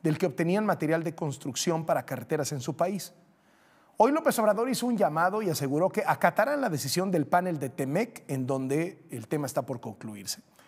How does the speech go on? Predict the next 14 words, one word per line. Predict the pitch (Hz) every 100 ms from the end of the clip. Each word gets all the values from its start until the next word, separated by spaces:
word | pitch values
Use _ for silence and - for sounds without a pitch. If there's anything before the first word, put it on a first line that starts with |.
| - - - -
El | 135
presidente | 165 180 202 196
aseguró | 180 165 185
que | 185 170
Calica | 143 170 - 190 - - _ -
era | 196 214 208
un | 196 196
daño | 214 196 131
para | 127 135
el | 123
ecosistema | 131 123 120 160 143
de | 127
la | 123
región | 120 - 175